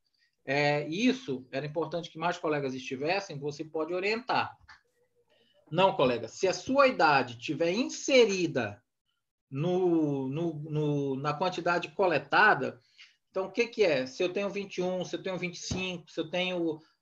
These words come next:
é, vinte, se eu tenho vinte e dois, se eu tenho vinte e três,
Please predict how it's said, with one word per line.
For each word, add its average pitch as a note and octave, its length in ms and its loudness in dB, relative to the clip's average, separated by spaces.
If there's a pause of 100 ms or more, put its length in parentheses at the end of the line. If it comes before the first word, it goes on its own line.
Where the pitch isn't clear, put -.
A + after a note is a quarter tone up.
(120)
é, C#3+ 800 4
vinte, F3+ 640 -2
se D#3 120 -6
eu E3 120 -2
tenho F#3+ 500 0
vinte G3 260 -4
e D#3 40 -12
dois, G3 560 10
se F#3 80 -2
eu E3 40 -8
tenho G3+ 160 -2
vinte F3+ 220 -6
e - 80 -18
três, G3 640 4